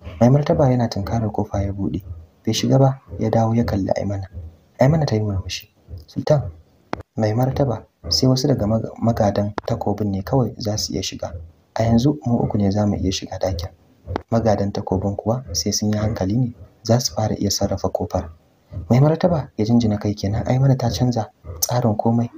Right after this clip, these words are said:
na ɗakin? Ta yaya hakan zai kasance, Aimana? Murmushi ta yi tana jinjina wa kaka. Tabbas kaka jajirtacciyar tsohuwa ce da kan ɗora mutum a kan hanya. Za ta yi magana, Sultan ya ce, "Babu bukatar hakan. Allah shi taimake ka. Allah shi taimake ka."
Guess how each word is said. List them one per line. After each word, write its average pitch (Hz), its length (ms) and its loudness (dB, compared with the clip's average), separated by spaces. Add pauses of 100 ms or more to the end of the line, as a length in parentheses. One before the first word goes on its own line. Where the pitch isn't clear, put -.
na 113 80 2
ɗakin? 123 380 0 (460)
Ta - 100 2
yaya 175 160 6
hakan 127 220 4
zai 113 140 2
kasance, 107 400 -4 (100)
Aimana? 101 280 -4 (580)
Murmushi 131 440 4
ta 135 100 0
yi 127 160 -2 (240)
tana 120 240 2
jinjina 104 420 0
wa 95 100 -2
kaka. - 360 -4 (200)
Tabbas 151 320 2
kaka 104 240 -4
jajirtacciyar 104 720 -4
tsohuwa 117 420 -2
ce - 200 -8 (400)
da 113 160 0
kan 113 200 0
ɗora 147 220 2
mutum 104 280 0
a - 100 -4
kan 95 180 -4
hanya. 92 320 -4 (400)
Za 151 160 4
ta 147 100 0
yi 131 60 4
magana, 107 340 2
Sultan 98 360 -4
ya 95 100 -4
ce, - 180 -10 (440)
"Babu 127 200 4
bukatar 104 400 0
hakan. 95 480 -6 (300)
Allah 107 160 2
shi - 140 -8
taimake 95 460 -4
ka. - 100 -8 (640)
Allah 135 220 6
shi - 80 -8
taimake 92 440 0
ka." - 160 -10